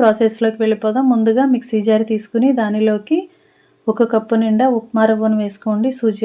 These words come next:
రవ్వ అంటాం కదండి, అది వేసుకున్నాం కదా. ఇప్పుడు అరకప్పు పెరుగుని వేసుకుని, అరకప్పు నీళ్లు పోసుకుని జార్కి మూత పెట్టి బాగా రుబ్బుకోండి.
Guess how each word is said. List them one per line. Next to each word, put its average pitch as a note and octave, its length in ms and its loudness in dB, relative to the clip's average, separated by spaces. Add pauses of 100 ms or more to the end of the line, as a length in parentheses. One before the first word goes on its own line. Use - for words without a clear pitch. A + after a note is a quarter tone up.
రవ్వ G#3 200 -4
అంటాం G#3 220 -4 (100)
కదండి, G#3+ 400 -2 (920)
అది G#3+ 220 2
వేసుకున్నాం G#3+ 560 0
కదా. A#3+ 180 2
ఇప్పుడు A#3 240 0
అరకప్పు A3 500 0 (680)
పెరుగుని A3 460 4
వేసుకుని, A#3+ 460 2
అరకప్పు A#3 460 -2 (760)
నీళ్లు A3 320 4
పోసుకుని C4+ 480 -4 (840)
జార్కి G#3 520 2
మూత G#3 160 -4 (120)
పెట్టి C4 340 -2 (2250)
బాగా G#3 380 4
రుబ్బుకోండి. G#3 640 -2